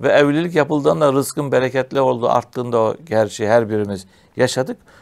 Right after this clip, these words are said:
Dolayısıyla makul şartlarda insanları zorlamadan ya-, yardım ederek, yardım zaten sadece maddi yardımdan kastetmiyorum.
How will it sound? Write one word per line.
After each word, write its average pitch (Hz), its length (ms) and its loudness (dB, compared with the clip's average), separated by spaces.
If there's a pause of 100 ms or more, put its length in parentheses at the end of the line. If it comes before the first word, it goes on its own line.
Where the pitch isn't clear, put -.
(140)
Dolayısıyla 202 340 2
makul 165 500 0
şartlarda 139 800 2 (520)
insanları 156 600 0
zorlamadan 147 880 2 (440)
ya-, 120 300 2
yardım 127 440 0
ederek, 127 360 2
yardım 131 400 0
zaten 147 460 -2
sadece 139 600 0 (240)
maddi 127 300 -4
yardımdan 127 540 0
kastetmiyorum. 92 720 -10